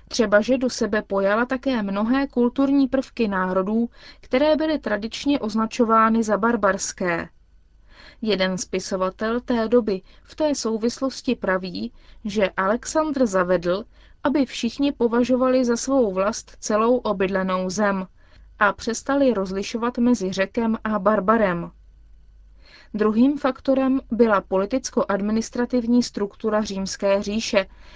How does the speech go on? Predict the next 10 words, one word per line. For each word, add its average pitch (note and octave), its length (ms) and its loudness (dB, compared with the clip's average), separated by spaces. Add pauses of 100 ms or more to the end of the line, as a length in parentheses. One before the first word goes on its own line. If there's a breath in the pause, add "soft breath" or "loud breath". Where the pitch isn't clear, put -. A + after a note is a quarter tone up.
(140 soft breath)
která B3+ 400 2
zaručovala A#3+ 720 2
mír F#3+ 340 -2
a B3 80 -4
stabilitu A3+ 640 -2
od F#3+ 200 -4
Británie A#3 720 2
po A#3 180 0
Jižní A3 480 0
Egypt G#3 480 -6